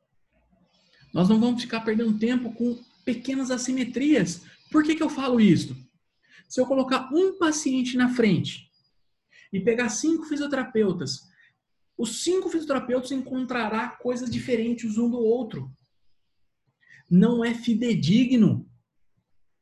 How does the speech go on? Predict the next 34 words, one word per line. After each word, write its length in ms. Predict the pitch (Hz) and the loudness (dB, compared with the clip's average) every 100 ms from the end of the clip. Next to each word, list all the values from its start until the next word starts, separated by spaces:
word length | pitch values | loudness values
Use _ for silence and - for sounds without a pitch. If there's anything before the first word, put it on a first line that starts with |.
| _ _ _ _ _ _ _ _ _ _ _ - | _ _ _ _ _ _ _ _ _ _ _ -2
E 320 | 226 208 - - | 0 0 -2 -4
como 220 | 294 320 | 0 0
que 60 | |
eu 100 | 320 | -2
posso 260 | 277 277 - | 0 -2 -2
falar 260 | 269 247 240 | -6 -4 -4
assim, 200 | - 233 | -4 -2
"Olha, 340 | 214 131 - - _ _ _ _ _ - - - - _ _ - | 0 0 -4 -18 _ _ _ _ _ -20 -20 -20 -20 _ _ 0
peraí, 580 | 185 226 202 131 120 - - _ - | 2 6 6 4 0 -6 -20 _ -6
então 240 | 139 165 | 0 0
quer 140 | 202 | 2
dizer 160 | 175 180 | 4 4
que 60 | 214 | 4
eu 80 | |
tô 80 | 226 | 2
ruim 320 | 190 190 247 | 2 4 4
de 100 | 254 | 6
olho 540 | 175 190 262 190 - - | 6 6 6 2 0 -4
e 80 | 156 | 0
meu 220 | 175 180 | 2 4
amigo 340 | 175 185 190 | 4 2 0
tá 80 | 185 | -4
bom 320 | 160 156 240 | 0 2 4
de 100 | 190 | 4
olho?" 480 | 151 208 226 127 - - _ _ _ _ 175 | 4 4 4 2 -4 -14 _ _ _ _ 0
Não 260 | 240 311 | 2 0
é 120 | 349 | 0
isso, 400 | 320 247 330 330 | 0 2 0 0
gente. 500 | 254 202 131 - - _ _ _ _ _ _ _ _ _ _ _ - _ - - - - | 0 2 0 -4 -14 _ _ _ _ _ _ _ _ _ _ _ -20 _ -20 -20 -16 -4
É 100 | 214 | -4
questão 640 | 214 262 - - 240 269 | -2 -4 -4 -2 0 0
que 160 | - 233 | 0 0
não 260 | 226 240 269 | 2 2 0
importa. 840 | 294 - 190 240 285 - 123 120 | -2 -4 -2 -2 -4 -6 -6 -6